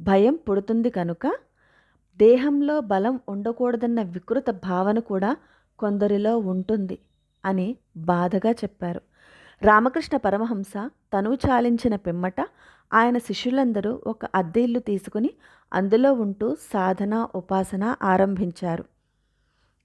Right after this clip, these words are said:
రామకృష్ణుని వలె తాము కూడా భావసమాధిని పొందినట్లు కనిపించడం కోసం చాలామంది శిష్యులు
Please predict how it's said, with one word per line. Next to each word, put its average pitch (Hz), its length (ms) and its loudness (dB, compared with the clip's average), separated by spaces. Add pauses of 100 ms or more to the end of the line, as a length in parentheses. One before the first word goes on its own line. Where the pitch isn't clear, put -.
(120)
రామకృష్ణుని 262 680 4
వలె 233 260 2
తాము 196 340 -2
కూడా 202 380 0 (360)
భావసమాధిని 233 800 2
పొందినట్లు 208 580 -4
కనిపించడం 208 640 -2
కోసం 196 460 -2 (480)
చాలామంది 254 560 4
శిష్యులు 202 560 -6